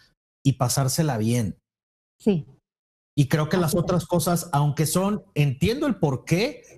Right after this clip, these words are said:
Speaker 1: pero creo que ya deberíamos de haber superado un poquito más o ir un poquito más allá de que la carta de vinos tradicional, eh, confunde más de lo que guía.
Speaker 2: Siempre.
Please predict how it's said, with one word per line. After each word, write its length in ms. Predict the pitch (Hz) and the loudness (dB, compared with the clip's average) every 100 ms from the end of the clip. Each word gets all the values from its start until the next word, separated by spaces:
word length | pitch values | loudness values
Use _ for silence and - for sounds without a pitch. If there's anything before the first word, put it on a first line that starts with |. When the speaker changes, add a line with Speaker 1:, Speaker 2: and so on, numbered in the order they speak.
| - | 0
Speaker 1:
pero 240 | 143 131 | 0 0
creo 240 | - 160 165 | 0 0 0
que 140 | 185 | 0
ya 120 | 165 | 2
deberíamos 520 | 180 170 147 151 165 | 2 2 2 0 0
de 60 | 143 | 0
haber 160 | 139 135 | 0 0
superado 460 | 160 143 123 131 147 | -2 0 0 2 0
un 80 | 139 | 0
poquito 400 | 143 - - 139 | -4 -4 -2 0
más 380 | 131 135 143 - | 0 0 -4 -2
o 140 | 120 | 0
ir 120 | 131 | 0
un 120 | 147 | 0
poquito 340 | 147 127 123 143 | 0 -4 -2 0
más 340 | 139 135 139 | 0 0 0
allá 520 | 143 113 120 127 185 - - _ _ _ - | -2 0 0 0 -4 -10 -20 _ _ _ -2
de 240 | 110 104 | 0 0
que 140 | 113 | 0
la 140 | 110 104 | 0 0
carta 280 | 139 135 165 | -2 0 0
de 140 | 139 | 2
vinos 280 | 131 143 139 | 2 0 0
tradicional, 800 | 131 117 - 110 110 123 151 - _ - - | 0 -2 -2 -2 0 0 -2 -8 _ -16 -2
eh, 240 | 113 110 | 0 0
confunde 480 | 123 117 139 151 151 | 0 0 2 2 2
más 240 | 143 139 | 2 0
de 80 | 131 | 0
lo 180 | 135 110 | 0 0
que 100 | 98 | 0
guía. 360 | 104 95 - - _ _ _ _ _ _ _ _ _ | 0 0 -4 -14 _ _ _ _ _ _ _ _ _
Speaker 2:
Siempre. 400 | - 220 185 170 | -2 0 0 -2